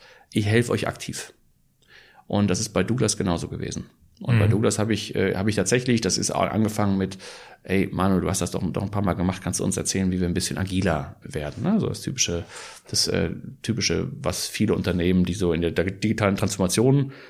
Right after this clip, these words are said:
Speaker 1: hängen, was sie so als Thema haben. Dann hab ich, da hab ich, äh, die begleitet in, „Okay,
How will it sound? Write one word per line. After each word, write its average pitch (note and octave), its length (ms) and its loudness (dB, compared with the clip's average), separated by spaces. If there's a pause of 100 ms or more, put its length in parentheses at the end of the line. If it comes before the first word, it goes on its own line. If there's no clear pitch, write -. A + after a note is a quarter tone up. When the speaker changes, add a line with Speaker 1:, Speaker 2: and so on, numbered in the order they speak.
(120)
Speaker 1:
hängen, A#2+ 520 4 (800)
was F#2+ 120 -2
sie G#2+ 80 2
so G#2+ 80 6
als F2 140 -2
Thema E2 320 2
haben. C#2 160 -6
Dann D#2 120 -4
hab F2+ 120 -2
ich, - 240 0 (480)
da G2 220 2 (180)
hab F2+ 160 0
ich, - 260 -6
äh, - 400 -12
die - 180 -4
begleitet G#2 680 2
in, F#2+ 520 0
„Okay, A#2 520 0